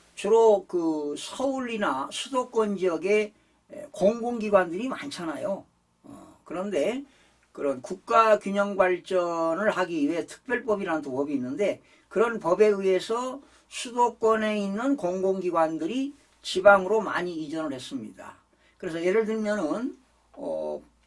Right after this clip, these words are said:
강원도 원주시에는 뭐 한국관광공사도 있지요. 또 국민 그 의료보험공단도 거기가 있습니다. 에, 많은 그런 기업,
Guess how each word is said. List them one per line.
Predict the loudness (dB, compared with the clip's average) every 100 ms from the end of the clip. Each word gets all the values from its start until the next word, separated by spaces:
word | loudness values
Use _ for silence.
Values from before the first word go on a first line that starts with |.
| -10
강원도 | -4 -2 -2 -2 -2 -2 2
원주시에는 | 2 4 2 -2 -4 -4 -6 -8 -4 -2 -2 -2 -2 -4 _ _ _
뭐 | 4 6
한국관광공사도 | 6 0 0 -2 -2 2 4 6 4 2 -2 -4
있지요. | -6 -10 -10 -8 -6 -8 _ _ -8
또 | -8
국민 | -4 -2 0 0 -2 -6 -10 _ _ -8
그 | -6 -6 -4 -4 -4 -6 -12 -6
의료보험공단도 | 0 4 4 6 4 4 -2 -2 -4 0 0 0 -4
거기가 | -6 -8 -4 -2
있습니다. | -4 -6 -16 -16 -16 -20 -20 _ _ _ _ _ _
에, | -20 -16
많은 | -2 0 0 -4
그런 | -2 -2 -2 -6 -10
기업, | -8 0 0